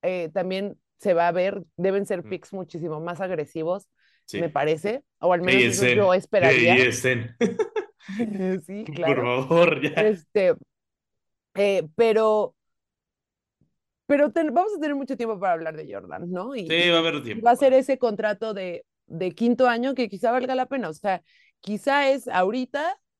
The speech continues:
Speaker 1: donde va a tener la posibilidad de, en una sola temporada, demostrar por qué fue primera ronda, por qué apostaron por él hacia el futuro y, pues, de hacer un contrato a más largo plazo, ¿no?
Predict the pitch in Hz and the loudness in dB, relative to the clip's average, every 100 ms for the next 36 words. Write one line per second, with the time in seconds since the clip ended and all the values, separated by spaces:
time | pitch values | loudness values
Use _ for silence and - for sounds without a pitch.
0 | - 175 190 165 185 180 175 170 156 214 | -12 -6 -6 -6 -4 -2 -2 -2 0 0
1 | 247 233 226 226 202 196 180 170 170 180 | 2 -2 -4 -6 -6 -6 -6 -2 2 2
2 | 180 196 - 180 214 240 254 240 233 202 | 0 -4 -2 -4 -4 -4 -2 -2 -2 -4
3 | 175 175 185 214 196 165 156 185 180 190 | -4 -2 0 -2 -4 -10 -8 -6 -4 -6
4 | 196 160 202 175 185 233 277 269 240 269 | -6 -4 -6 -4 -4 -2 0 0 -2 -4
5 | - _ _ _ _ _ _ _ _ 196 | -8 _ _ _ _ _ _ _ _ -4
6 | 196 262 302 294 254 254 220 202 190 - | -2 -4 -4 -2 -2 0 -2 -2 -2 -4
7 | 196 180 175 165 160 180 226 269 214 - | -4 -4 -6 -8 -8 -4 -2 -2 -6 -10
8 | 190 185 170 160 185 170 - 160 175 165 | -10 -8 -10 -6 -4 -4 -6 -2 0 0
9 | 220 247 208 190 190 196 196 185 170 180 | -2 -2 -6 -4 -4 -2 -2 -2 -4 -6
10 | 180 185 175 160 160 160 151 143 180 | -6 -4 -2 -4 -4 -8 -10 -18 -20